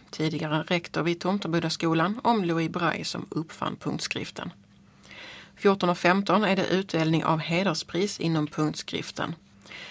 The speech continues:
Fjorton och trettio blir det paneldiskussion med representanter från myndigheter och organisationer på temat punktskriften nu och i framtiden. Moderator är Håkan Thomsson.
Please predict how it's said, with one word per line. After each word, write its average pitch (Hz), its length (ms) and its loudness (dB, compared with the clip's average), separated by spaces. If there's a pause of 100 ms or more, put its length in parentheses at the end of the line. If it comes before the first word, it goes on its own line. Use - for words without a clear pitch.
(140)
Fjorton 156 380 2
och 147 100 2
trettio 180 460 0
blir 175 180 4
det 160 100 2
paneldiskussion 160 1120 2
med 170 160 0
representanter 160 760 0
från 151 260 2
myndigheter 160 800 0
och 208 220 2
organisationer 196 800 0
på 151 160 -8
temat 147 540 -4
punktskriften 156 720 -2
nu 160 340 2
och - 340 -6
i - 100 -6
framtiden. - 680 -4 (640)
Moderator 156 600 4
är 185 160 -2
Håkan - 360 -2
Thomsson. - 540 -6